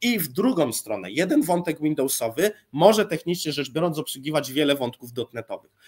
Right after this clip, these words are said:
To się w tym momencie w żaden sposób nie dzieje. Jeżeli państwo mielikolwiek, kiedykolwiek jakiś kurs systemów operacyjnych czy coś i tam były zielone wątki i mapowanie N do jeden albo M do N, to tego nie ma. My mamy w tym momencie w dotnecie relację jeden do jeden,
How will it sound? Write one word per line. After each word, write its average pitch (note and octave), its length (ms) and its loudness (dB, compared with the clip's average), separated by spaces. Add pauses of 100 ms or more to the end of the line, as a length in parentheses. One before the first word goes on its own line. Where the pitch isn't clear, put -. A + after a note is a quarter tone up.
(160)
To G#3+ 140 10
się A3+ 160 4
w A3+ 60 -2
tym G3 180 2
momencie E3 420 0
w B2+ 40 -6
żaden C#3+ 260 -2
sposób B2 380 -8
nie C3 160 -2
dzieje. A2+ 440 0 (220)
Jeżeli D#3+ 280 2
państwo E3 380 0
mielikolwiek, D3+ 640 -2 (160)
kiedykolwiek C#3+ 520 -4
jakiś B2 260 -6
kurs C3+ 260 -6
systemów C3+ 420 -6
operacyjnych B2 560 -4
czy B2 120 -10
coś - 400 0 (240)
i - 100 -8
tam D3+ 180 4
były D3 220 4
zielone C3+ 480 2
wątki C3 600 -2
i C#3+ 80 -2
mapowanie C3+ 720 0
N D3 260 2
do C#3+ 120 0
jeden C3 540 0
albo A#2+ 340 -2
M C3+ 240 -2
do B2 160 -2
N, C3+ 320 0 (300)
to D3 80 -6
tego F3 240 0
nie E3 300 4
ma. - 200 -10 (100)
My C3+ 100 -4
mamy D#3+ 240 2
w D#3 60 -10
tym D#3+ 140 -2
momencie D#3 360 0
w B2+ 60 -6
dotnecie C#3 540 -2
relację C#3 460 0
jeden B2 300 -4
do G2+ 100 -6
jeden, D#3 400 0